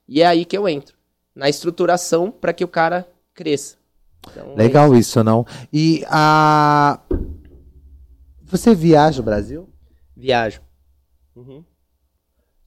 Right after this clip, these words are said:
Speaker 1: É que, assim, lá dentro dessa empresa de software, eles são nível nacional.
Speaker 2: Ok.
Speaker 1: Então eu visitei vários supermercados em vários estados.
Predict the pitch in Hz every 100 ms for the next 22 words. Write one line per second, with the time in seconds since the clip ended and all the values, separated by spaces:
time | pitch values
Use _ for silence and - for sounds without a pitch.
0 | - 156 170 185 185 147 107 85 - -
1 | - 143 190 165 165 180 160 147 - 135
2 | - 135 127 120 - 151 165 113 113 _
3 | _ _ _ _ _ - 135 151 - 143
4 | 160 160 156 165 160 156 - 196 185 110
5 | _ - 123 120 87 78 - - 123 139
6 | 160 160 175 - 156 175 208 196 123 135
7 | 156 190 - 175 165 151 147 160 175 170
8 | 180 147 143 160 175 185 - - 127 120
9 | -